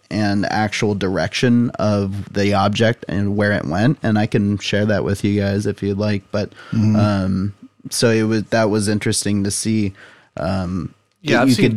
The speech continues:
Speaker 3: I've
Speaker 1: make
Speaker 3: seen that
Speaker 1: out a
Speaker 3: map, yeah.
Speaker 1: flight path. Yeah, yeah, you can definitely make out a flight path. But, um, so, I mean, it's, this isn't a, it's a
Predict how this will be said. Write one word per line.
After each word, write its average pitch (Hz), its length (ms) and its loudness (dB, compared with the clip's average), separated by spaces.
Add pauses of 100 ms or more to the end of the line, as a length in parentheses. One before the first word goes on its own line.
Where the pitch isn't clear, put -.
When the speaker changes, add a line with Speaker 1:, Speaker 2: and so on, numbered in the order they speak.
(140)
Speaker 3:
I've 131 80 6
Speaker 1:
make - 20 8
Speaker 3:
seen 156 160 4
that 135 60 4
Speaker 1:
out 117 160 4
a - 20 4
Speaker 3:
map, 98 140 -4
yeah. 123 60 -2
Speaker 1:
flight 127 220 2
path. 98 440 0
Yeah, 135 180 4
yeah, 139 220 4
you 113 160 0
can 123 100 0
definitely 117 320 2
make 110 220 2
out 98 160 0
a 98 40 -4
flight 104 320 -2
path. 95 400 -2
But, - 220 -4 (520)
um, 98 640 0
so, 120 220 2
I 113 60 2
mean, 110 440 2 (360)
it's, - 420 -2 (160)
this 135 220 0
isn't 151 200 4
a, 113 140 0 (100)
it's 120 220 0
a 120 160 2